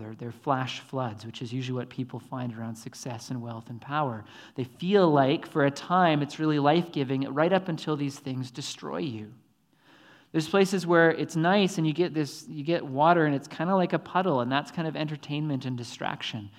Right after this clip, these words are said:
It's shallow, and it doesn't actually sustain. And I, I hope I'm not hurting anyone's feelings when I say that most of our forms of entertainment and distraction are growing dirtier. <laughs> Like, they're not, they're not actually good,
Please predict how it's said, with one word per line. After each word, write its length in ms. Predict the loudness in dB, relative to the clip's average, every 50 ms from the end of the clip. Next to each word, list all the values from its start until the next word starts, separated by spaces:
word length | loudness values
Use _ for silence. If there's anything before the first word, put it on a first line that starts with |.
| -20 _
It's 160 | -12 -10 -8 -6
shallow, 640 | -6 -2 0 2 4 4 2 2 0 -4 -8 -14 -20 _ _ _ _ _ _ _ _ _ _
and 80 | -4
it 80 | -2 2
doesn't 280 | 2 2 2 2 -2 0
actually 480 | 0 -2 -2 -2 -6 -6 -4 -4 -4
sustain. 800 | -4 -6 -10 -12 -12 -12 -8 -6 -4 -4 -4 -4 -6 -10 -14 -16 -20 -20 -20 -20 -20 _ _
And 120 | 0 2
I, 180 | 2 2 0 -2
I 100 | -4 -4
hope 340 | 0 0 0 0 0 -10 -20 -20 _ _ _ _ _ _ _ _ _ -4
I'm 100 | -2 2
not 280 | 2 2 0 -2 -8 -14 -14 -14 -14 -6
hurting 280 | -4 -2 0 0 0
anyone's 300 | 2 2 2 2 0 -2
feelings 420 | -4 -2 -2 0 2 2 0 0 -2
when 100 | -2 -4
I 80 | -4
say 260 | -6 -4 -4 -4 -2
that 140 | -2 -4 -4
most 320 | -2 -2 -2 -4 -4 -6 -4
of 80 | -2
our 100 | -2 -2
forms 340 | -2 -2 -2 -2 -2 -2 -2
of 60 | -4
entertainment 640 | -4 -4 -4 -6 -12 -6 -4 -2 -2 -2 -2 -4 -6
and 100 | -6 -8
distraction 560 | -8 -8 -6 -4 -4 -4 -4 -4 -6 -6 -6
are 60 | -6
growing 400 | -4 -4 -2 -2 -2 -2 -4 -4 -8 -12 -20 -20 _ _ _ _ _ -14
dirtier. 580 | -8 -4 -4 -2 -2 -2 -4 -4 -4 -4 -6 -6 -6
<laughs> 40 | -18 _ -20 -20 -20 -20 -20 _ _
Like, 120 | -6 0 2
they're 120 | 2 2 2 2 2
not, 340 | 4 4 4 2 -2 -16 -18 -20 -20 -20 _ _
they're 100 | -6 -2
not 140 | 0 0
actually 420 | 2 0 0 -2 -6 -4 -4 -4 -4
good, 520 | -4 -4 -4 -2 -2 -2 -2 -4 -6 -14